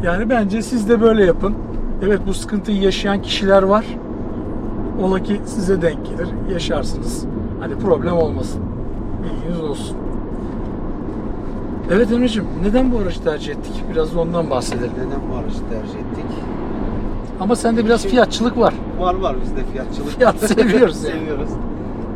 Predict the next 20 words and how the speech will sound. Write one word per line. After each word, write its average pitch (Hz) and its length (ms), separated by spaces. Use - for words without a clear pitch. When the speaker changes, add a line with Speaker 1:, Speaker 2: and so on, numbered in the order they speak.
Speaker 2:
Yani 165 140
hem 190 120
fiyat 190 260
sevdiğimiz 196 580
için - 140
hem - 200
yani 170 200
biraz 170 240
da 175 40
eşim 170 220
istedi 123 280
açıkçası 117 500
bunu. - 120
Speaker 1:
Evet. 139 160
Speaker 2:
Yani 131 120
biraz 139 240
da 143 40
onun 139 140
şeyinden 139 400
oldu. - 340